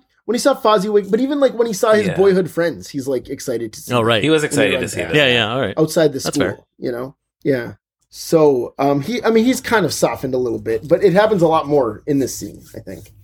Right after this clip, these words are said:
Speaker 1: Which is kind of strange now that I'm thinking about it, 'cause this should be the stuff he sees every year. I guess he just doesn't, he didn't notice, he didn't pay any attention.
Speaker 3: Well, I mean, we're gonna talk about
Speaker 2: What
Speaker 3: that,
Speaker 2: stuff?
Speaker 3: right? Like,
Speaker 1: It's
Speaker 3: that's
Speaker 1: all
Speaker 3: a, that's a
Speaker 1: around
Speaker 3: whole
Speaker 1: him.
Speaker 3: line in
Speaker 1: Never
Speaker 3: here
Speaker 1: noticed.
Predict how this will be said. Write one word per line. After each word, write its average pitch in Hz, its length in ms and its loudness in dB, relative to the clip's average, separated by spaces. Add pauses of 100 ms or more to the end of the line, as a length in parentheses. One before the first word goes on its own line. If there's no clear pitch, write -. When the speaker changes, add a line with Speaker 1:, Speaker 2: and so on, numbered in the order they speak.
(460)
Speaker 1:
Which 214 180 0
is 208 120 -4
kind 311 280 0
of 254 120 2
strange 240 440 2
now 196 140 4
that 190 100 4
I'm 160 100 2
thinking 190 240 2
about 117 200 -4
it, 113 140 -8 (240)
'cause 180 140 4
this 262 120 2
should 233 220 -2
be 220 80 -2
the 196 100 4
stuff - 240 2
he 170 80 0
sees 165 300 0
every 120 240 -2
year. 127 160 -4
I 165 40 2
guess 240 120 0
he 247 80 -2
just 190 180 0
doesn't, 135 360 0 (100)
he 143 80 -14
didn't 151 260 0
notice, 123 360 -4
he 123 100 -10
didn't 151 140 -4
pay 139 100 -4
any 120 160 -8
attention. 110 360 -14
Speaker 3:
Well, 175 120 4
I 180 60 2
mean, 180 180 4
we're 170 80 4
gonna 175 120 2
talk 226 200 0
about 120 160 2
Speaker 2:
What 117 60 0
Speaker 3:
that, 104 100 2
Speaker 2:
stuff? 95 100 0
Speaker 3:
right? 139 180 2
Like, 135 100 2
Speaker 1:
It's 151 80 4
Speaker 3:
that's 170 120 4
Speaker 1:
all 151 120 2
Speaker 3:
a, 127 40 -6
that's 139 120 2
a 165 40 4
Speaker 1:
around 117 40 -2
Speaker 3:
whole 165 100 4
Speaker 1:
him. 156 60 0
Speaker 3:
line 170 260 4
in 156 100 2
Speaker 1:
Never 107 80 -4
Speaker 3:
here 90 160 -6
Speaker 1:
noticed. - 280 -20